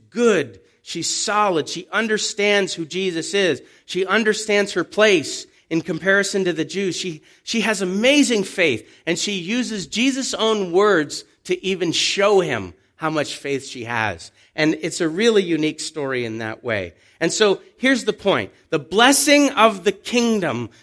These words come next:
the blessing that Jesus has, it's so great, it's so wonderful,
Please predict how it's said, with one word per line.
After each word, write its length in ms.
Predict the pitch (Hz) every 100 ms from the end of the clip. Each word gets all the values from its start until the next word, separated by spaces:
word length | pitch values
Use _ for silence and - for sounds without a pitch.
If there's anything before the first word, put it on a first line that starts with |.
| -
the 100 | 175
blessing 680 | - 202 285 285 294 262
that 160 | 233 220
Jesus 460 | 190 233 208 220 -
has, 560 | 185 202 180 135 110 - _
it's 200 | 180 175
so 500 | - - 285 330 320
great, 600 | 240 277 269 143 - - _ -
it's 160 | - 190
so 540 | - - 311 339 330
wonderful, 800 | 269 269 285 247 - - 147 127